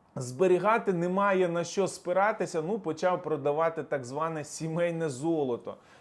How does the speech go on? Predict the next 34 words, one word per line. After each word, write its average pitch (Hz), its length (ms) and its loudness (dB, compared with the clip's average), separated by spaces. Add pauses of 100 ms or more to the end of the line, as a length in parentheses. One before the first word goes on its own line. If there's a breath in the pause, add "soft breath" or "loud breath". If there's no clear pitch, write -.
(120 loud breath)
Розумієте, 165 640 -2
коли 190 280 -2
в 175 60 -6
сім'ї 180 380 -4
заводиться 165 580 -2
наркоман, 170 680 -2
він 156 160 -4
починає 156 600 -2
виносити 147 580 -4
все 151 280 -2
найдорожче, 143 880 -2 (320 loud breath)
після 143 300 0
чого 165 340 -2
сім'я 139 480 -4
банкрутує. 131 840 -4
Ну, 202 200 -2
для 143 220 -4
нас 190 240 -2
цей 170 100 -6
наркоман 156 560 -4
дуже 135 260 -4
вигідний, 180 500 -4
нехай 147 320 -2
виносить 156 580 -4
все, 143 240 -2
що - 180 -8
є, 180 260 -6 (320 loud breath)
а 131 120 4
проблеми 170 540 -2
Північної 170 540 -6
Кореї 175 440 0
будуть 170 380 -6
залишатися 165 720 -4
проблемами 175 840 0